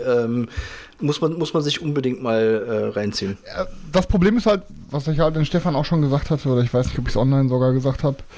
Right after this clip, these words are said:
Speaker 2: Ähm, ich hab halt letzte Woche noch, ähm, d-, Dings durchgespielt hier, ähm, hab ich doch grad noch
Speaker 1: Deponia.
Speaker 2: gesagt.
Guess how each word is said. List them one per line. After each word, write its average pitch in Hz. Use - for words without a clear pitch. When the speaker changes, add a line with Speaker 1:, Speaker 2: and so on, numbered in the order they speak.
Speaker 2:
Ähm, 131
ich 113
hab 151
halt 156
letzte 165
Woche 160
noch, 147
ähm, 123
d-, 120
Dings 147
durchgespielt 180
hier, 151
ähm, 123
hab 123
ich 131
doch 127
grad 151
noch 147
Speaker 1:
Deponia. 127
Speaker 2:
gesagt. -